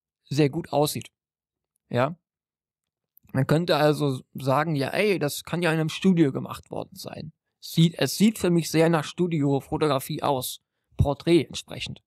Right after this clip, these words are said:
Sieht man ja auch. So, also Details und Ästhetik würde ich sagen, ja, stimmt soweit. Mysteriös würde ich nicht wirklich unterschreiben.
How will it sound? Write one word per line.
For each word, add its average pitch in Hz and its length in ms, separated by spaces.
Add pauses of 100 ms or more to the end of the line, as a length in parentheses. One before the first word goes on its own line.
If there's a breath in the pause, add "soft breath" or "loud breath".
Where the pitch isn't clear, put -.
(380)
Sieht 160 180
man - 140
ja - 120
auch. - 200 (840 loud breath)
So, 127 260 (480 loud breath)
also 185 360
Details 165 600
und 160 220
Ästhetik 160 680
würde 147 200
ich - 80
sagen, 139 280
ja, 123 380 (420)
stimmt - 440
soweit. - 440 (420)
Mysteriös 165 920 (460)
würde 165 440
ich 143 120
nicht 139 180
wirklich 131 320
unterschreiben. - 640